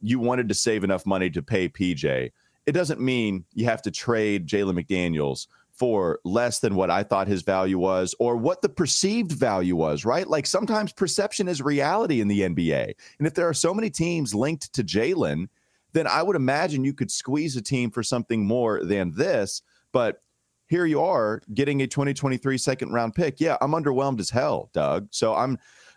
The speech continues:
I, it just, it just doesn't, it's, it's not the worst thing in the world, right? This is not the type of move that's gonna break the Charlotte Hornets, and they're not gonna be able to come back from it. But to me,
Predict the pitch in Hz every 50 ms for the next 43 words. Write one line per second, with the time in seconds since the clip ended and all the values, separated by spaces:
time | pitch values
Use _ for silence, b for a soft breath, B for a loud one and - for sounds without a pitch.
0 | B - 85 117 139 143 156 175 139 196 202 190 - - - - 165 156 - 233
1 | 208 - - 170 160 135 156 135 - 143 - - - - 143 - - 190 208 214
2 | 214 - - 160 170 143 123 147 165 160 139 - 170 160 165 160 156 139 104 107
3 | 113 117 123 135 143 139 - - 127 135 143 - 160 147 - 147 143 143 139 139
4 | - 127 - 151 143 143 147 143 127 113 113 123 139 139 - 123 - - 147 139
5 | 139 101 - - 87 95 123 139 - - 139 - 139 123 127 135 135 127 123 123
6 | 127 131 131 - - - B B B B B B 110 127 135 - 117 120 120 123
7 | 127 135 - 131 120 127 123 127 131 - 135 131 139 107 104 90 87 87 - -
8 | 98 92 101 110 127 - b b b b b b 175 190 151 - 185 185 196 208
9 | 196 180 165 151 143